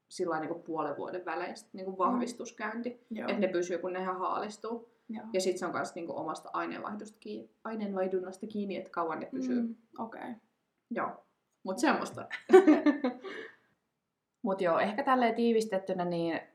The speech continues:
Speaker 1: kaikki kokee ulkonäköpaineita, että ne on niinku osa ihmisyyttä. Et ne niinku vaan kuuluu elämään. Et niitten kanssa on ehkä sit hyvä oppia elämään ja tiedostaa, että ne on ihan ok.
Speaker 2: Jep, ja just, just ehkä niinku,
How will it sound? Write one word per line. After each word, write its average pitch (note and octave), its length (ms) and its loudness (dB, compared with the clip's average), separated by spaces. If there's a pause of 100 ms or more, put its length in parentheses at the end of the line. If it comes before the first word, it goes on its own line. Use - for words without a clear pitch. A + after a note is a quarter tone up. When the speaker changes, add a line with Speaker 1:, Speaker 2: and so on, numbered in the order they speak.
(200)
Speaker 1:
kaikki A#3 440 6
kokee B3 400 4
ulkonäköpaineita, F3+ 1040 0
että F3 120 -10
ne F#3 60 -4
on F3+ 80 -2
niinku E3+ 180 -4 (340)
osa D#3 680 2
ihmisyyttä. B3 840 2 (400)
Et - 300 -8
ne A#3 180 4
niinku D4+ 280 8
vaan A3+ 160 6
kuuluu D3+ 340 2
elämään. C#3+ 460 -4
Et G#3 160 -16
niitten B3+ 420 -2
kanssa A#3 560 0
on G#3+ 240 -6
ehkä - 340 -6
sit G#3+ 240 -8
hyvä G#3 400 2
oppia C#4+ 360 -2
elämään D3 640 -2 (180)
ja G3 180 -6 (240)
tiedostaa, C#4 420 2
että D4 100 2
ne D#4 60 2
on D#4+ 120 4
ihan E4 160 8
ok. - 460 0 (240)
Speaker 2:
Jep, A#3 260 -4 (160)
ja A3 140 -6
just, G#3+ 160 -8 (160)
just A#3 200 -8
ehkä G#3+ 220 -6
niinku, G#3 340 -2